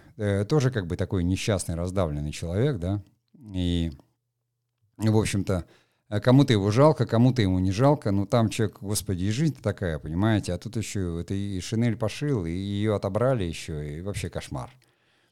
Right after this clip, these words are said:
М, э, какой-то полный. Но при этом ты воспринимаешь это именно как то, что да, тогда вот так вот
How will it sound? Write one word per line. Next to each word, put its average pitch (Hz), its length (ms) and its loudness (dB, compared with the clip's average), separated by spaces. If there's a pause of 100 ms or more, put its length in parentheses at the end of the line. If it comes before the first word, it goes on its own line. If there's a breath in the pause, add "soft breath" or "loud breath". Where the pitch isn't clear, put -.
(120)
М, 113 260 2
э, 90 260 0
какой-то 90 380 -2
полный. 76 540 -2 (300 soft breath)
Но 151 160 6
при 127 160 8
этом 175 480 6
ты 156 160 2
воспринимаешь 139 880 4
это 131 240 0
именно 131 560 6
как 120 260 0
то, 147 240 2
что 120 340 2
да, 120 360 2
тогда 104 420 2
вот 123 300 -2
так 113 240 -2
вот 113 160 -6